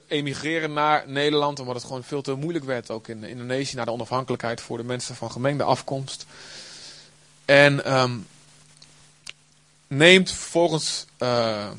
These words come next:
eh, samen met, eh, met haar man, mijn, eh, mijn opa, de zeven kinderen mee naar de kerk. Hier in Nederland. En de Pinksterige beweging heeft in die tijd een enorme impuls gehad van alle Indische mensen die vanuit de kolonie kwamen, die vanuit, rechtstreeks vanuit een opwekking door God getransplanteerd werden hierheen.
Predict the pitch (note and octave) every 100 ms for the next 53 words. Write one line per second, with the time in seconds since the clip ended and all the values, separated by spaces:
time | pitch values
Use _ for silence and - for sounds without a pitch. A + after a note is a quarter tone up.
0 | B2+ D#3+ - - - - _ - - -
1 | A2 - A#2+ B2 A#2+ A2+ - G#2+ G#2 G#2
2 | G#2+ - A2+ B2+ C3+ A2 G#2 G2+ G#2+ A2
3 | C3 C3+ B2 B2+ - - - - - -
4 | - - - - - - A#2 A2 G#2+ G#2
5 | C3 _ - B2+ E3+ G#3 E3 F#3+ F#3+ F3
6 | D#3 D#3+ E3+ F3+ A#3 C#3 - - - -
7 | - - - D3 E3 D3+ F3 F3 A#2+ A#2
8 | - - - - _ A#2+ B2 - A3+ F#3+
9 | F#3+ D#3 C3+ C#3+ E3+ E3+ D3 D3+ D3+ D3+
10 | D3+ C#3+ E3 G#3 G3 A3+ G3+ G3+ G#3 F#3+
11 | D#3 C3 - - E3 - G#3 G#3 F3+ E3+
12 | F3+ F3 C#3+ C#3 D#3 E3+ E3 D#3 D#3+ F3+
13 | D#3 C#3+ C#3+ D#3+ F#3+ F#3+ F#3 B3 A#3+ A3
14 | G3+ D#3+ E3 G#3+ A3 G#3+ F#3 E3 G3+ F#3
15 | F3 F3+ F#3 F3+ E3+ F3+ F3+ D#3 D3+ D3
16 | C#3+ A2 -